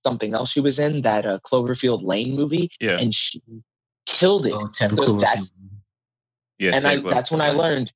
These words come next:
Speaker 1: you're a capable actress. You just got stuck with a really shitty script.
Speaker 2: Right. Yes.
Speaker 1: Like that, that, uh, eh, so I'm, I'm excited for her portrayal in this because, because I think she'll do a good job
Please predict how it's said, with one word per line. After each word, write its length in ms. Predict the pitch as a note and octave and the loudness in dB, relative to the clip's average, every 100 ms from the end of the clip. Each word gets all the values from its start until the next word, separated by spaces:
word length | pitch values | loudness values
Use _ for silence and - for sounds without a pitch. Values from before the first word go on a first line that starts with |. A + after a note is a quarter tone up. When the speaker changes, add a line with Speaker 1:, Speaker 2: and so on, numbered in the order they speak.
| _ | _
Speaker 1:
you're 180 | B2+ E3+ | 0 2
a 80 | C3+ | 0
capable 520 | - D#3+ D#3+ B2 A2+ | -2 -2 -2 -2 0
actress. 460 | D#3 E3 A2 G#2+ - | 0 0 -4 -6 -8
You 120 | B2+ | -4
just 140 | C3+ C3 | -4 -2
got 180 | - - | -4 -4
stuck 220 | - - | -6 -6
with 80 | F#2+ | -8
a 60 | E2 | -8
really 220 | G2 G2 D#2+ | -4 -4 -2
shitty 440 | - - G#2+ F2 | -4 -2 0 -2
script. 400 | - - - - _ _ _ _ | -4 -4 -2 -4 _ _ _ _
Speaker 2:
Right. 420 | D2+ D#2 D2+ D2+ - _ _ _ _ _ | -12 -8 -8 -10 -12 _ _ _ _ _
Yes. 380 | F#2+ F#2+ F2+ - | -4 -2 -2 0
Speaker 1:
Like 240 | A#2+ G2+ - | 2 2 0
that, 260 | - - - | 2 2 2
that, 220 | C3+ C#3 - _ _ C4 - - | 0 0 -4 _ _ -20 -8 -6
uh, 160 | A2 - - - - | -4 -8 -16 -20 -4
eh, 120 | - - | 0 0
so 260 | - - D3+ | -2 0 2
I'm, 160 | D#3 D#3 | 0 -2
I'm 120 | D3+ | -2
excited 480 | C#3+ - F#3 G3 F3+ | -2 0 0 2 0
for 160 | D3 | 0
her 140 | C3+ B2+ | 0 -2
portrayal 520 | C3 - B2+ B2 B2+ | -2 -2 2 2 2
in 140 | B2+ | -2
this 280 | B2 A#2+ B2+ - - _ _ _ _ _ _ _ _ - | -2 -4 -4 -10 -14 _ _ _ _ _ _ _ _ -2
because, 400 | A2+ C#3+ A#2 - - _ - | 0 4 2 2 -4 _ -2
because 340 | A#2+ - A#2 | -2 2 2
I 80 | A2+ | 2
think 260 | A2 B2 A#2+ | 0 -4 -2
she'll 180 | - A#2 | 0 2
do 180 | A#2+ | 2
a 60 | A2+ | 2
good 160 | A2+ F#2 | 0 0
job 440 | F#2+ F2+ G#2+ B2 | -2 0 0 0